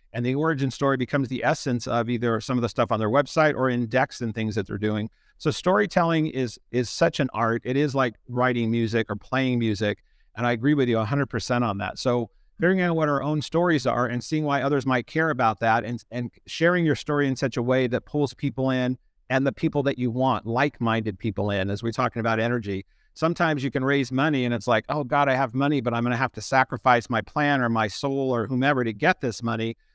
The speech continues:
So a lot of times it's realizing telling your story to the right people and you're connecting energy-wise with attracting the right people back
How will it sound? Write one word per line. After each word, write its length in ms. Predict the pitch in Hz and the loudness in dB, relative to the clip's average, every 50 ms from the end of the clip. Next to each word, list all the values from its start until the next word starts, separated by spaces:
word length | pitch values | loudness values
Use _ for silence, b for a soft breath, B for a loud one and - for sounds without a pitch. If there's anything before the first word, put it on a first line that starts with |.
| _ _ _ | _ _ _
So 240 | - 147 139 135 139 | -2 0 0 0 0
a 160 | - 113 135 | 0 0 0
lot 160 | 139 147 160 | 0 0 0
of 60 | 151 | 0
times 340 | - 151 143 131 127 123 131 | 0 0 0 0 0 0 -2
it's 120 | 120 - | -4 -2
realizing 460 | - 139 135 135 131 127 113 123 120 110 | 0 2 2 4 2 2 0 -2 -4 -4
telling 300 | - 143 131 131 131 127 | -4 -2 -2 0 0 0
your 100 | 120 113 | -2 -4
story 300 | - - 131 131 127 117 | -4 -2 -2 0 0 0
to 20 | |
the 80 | 120 117 | 0 0
right 180 | 117 113 110 | 0 0 -2
people 380 | - - 147 143 - 170 160 156 | -2 -2 -2 0 2 2 2 2
and 140 | - 127 131 | 0 0 0
you're 100 | 127 113 | 0 0
connecting 640 | - - 127 127 131 143 135 - - 135 127 - | -2 -4 -2 0 0 0 0 0 -2 -2 -2 -2
energy-wise 680 | 123 139 151 147 113 120 113 110 113 113 110 110 107 107 | -2 -2 -2 -2 0 0 0 2 2 2 2 2 0 0
with 100 | 123 117 | 0 -2
attracting 520 | 113 104 - - - 151 180 - - 135 120 | -2 -4 -4 -2 0 0 0 0 0 -2 -2
the 60 | 117 | 0
right 220 | 113 113 113 104 | 0 0 0 -2
people 280 | - - 120 - - 104 | -2 -8 -8 -8 -8 -4
back 320 | 104 117 127 127 110 - | 0 2 2 2 2 0